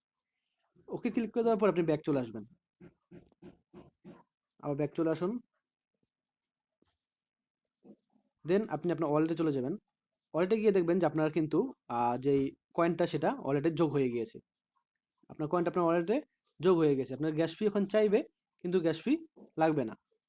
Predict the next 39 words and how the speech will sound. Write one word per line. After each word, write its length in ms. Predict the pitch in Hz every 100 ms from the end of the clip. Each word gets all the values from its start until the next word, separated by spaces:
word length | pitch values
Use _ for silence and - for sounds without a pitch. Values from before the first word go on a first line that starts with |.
| _ -
আপনার 200 | 139 151
just 220 | 196 -
কয়েনটা 320 | 165 156 156
আপনার 260 | 175 165 143
ওয়ালেটে 280 | 151 151 170
দেখেন 200 | 151 165
যোগ 140 | 160
হয়ে 160 | 160 156
গেছে। 220 | 160 185
এখন 240 | - 202
চাইলে 220 | 196 247 233
আপনি 160 | 226
এখান 140 | 214 196
থেকে 140 | 196
কয়েনটা 340 | 196 160 156 240 _ _ _ _ -
আপনি 360 | - 147 147
নিয়ে 380 | 143 180 170 185 - _ _ - _
উইথড্র 240 | 160 160 190
করতে 220 | 185 170
পারেন 240 | 160 156
অথবা 440 | 151 156 151 147 143
সোয়াইপ 300 | - 170 165
করে 220 | 175 156
এর 100 | 151 143
কোর 280 | 156 151 160
বা 220 | 147 139
ডলার 240 | 143 151
চেঞ্জ 200 | 151 151
করতে 200 | - 147
পারেন, 280 | 143 143 139 - -
বিক্রি 160 | 147 151
করতে 220 | 151 131
পারেন। 240 | 110 110 - _ _ _ _ _ _ _ -
এখন 180 | 160 226
কথা 180 | 233 240
হচ্ছে 240 | 233 226
যে 220 | 190 185 - _ _ _
আপনি 260 | 160 156 214
কিন্তু 360 | 220 196 208